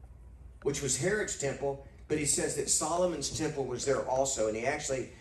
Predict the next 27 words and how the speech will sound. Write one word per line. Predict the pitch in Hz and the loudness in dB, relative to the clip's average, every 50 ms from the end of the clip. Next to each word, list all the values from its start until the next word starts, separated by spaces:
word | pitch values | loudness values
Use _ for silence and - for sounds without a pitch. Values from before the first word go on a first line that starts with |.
| - - - - | -18 -18 -16 -12
shows | - - - - 185 190 190 220 220 - - | -10 -6 0 6 8 8 8 8 6 4 2
it | 139 110 110 - - - - - - - | 0 0 0 -2 -6 -14 -18 -18 -8 -4
a | 139 135 | -4 -4
few | - 165 190 190 160 | -2 0 0 2 2
degrees | 165 156 - 156 160 160 160 139 - - - | 2 2 2 4 4 4 4 4 2 -2 0
off | 156 156 151 139 135 - | 2 2 2 2 2 -2
from | 139 127 123 | -4 -2 0
the | 135 - | 0 0
other | 151 160 156 147 | 0 0 -2 -2
one. | 139 135 131 - - - - - - - - - - - - - | -4 -8 -8 -10 -12 -16 -18 -18 -20 -20 -20 -20 -20 -20 -20 -6
Why | - - 185 220 233 277 | 2 4 4 6 4 4
does | 277 247 - | 2 0 0
Doctor | - 208 196 202 202 - 196 190 185 190 - - - | 0 2 2 2 0 -2 -2 -2 -2 -2 -6 -12 -12
Kaufman | - - 185 185 185 185 180 165 143 139 | -4 0 2 4 4 4 2 0 -4 -6
think | 135 - - 185 165 139 - - - | -4 0 0 0 0 0 -2 -4 -4
that | 131 131 127 | -4 -2 0
this | 165 165 - - | 0 0 0 0
is | - - | -2 0
where | 151 147 | 0 0
the | 135 135 | 2 0
temple | 135 - 156 147 - 139 131 | 0 -2 -2 -2 -2 -2 -2
was? | 127 131 127 - - - - - - - - - - - - - - - - - - - - | 0 0 0 0 -2 -4 -6 -6 -8 -8 -8 -14 -18 -20 -20 -20 -20 -20 -20 -20 -16 -8 0
This | 262 285 269 214 180 180 185 - - - - - | 4 4 6 6 6 2 0 -2 -6 -6 -2 0
is | 185 175 - - | 0 0 0 0
the | 170 160 | -2 0
Golden | 180 180 180 180 180 170 180 175 165 160 | 2 2 2 2 0 0 -2 -2 -2 0
Gate. | 170 165 156 151 147 - - | 0 0 0 0 -2 -4 -8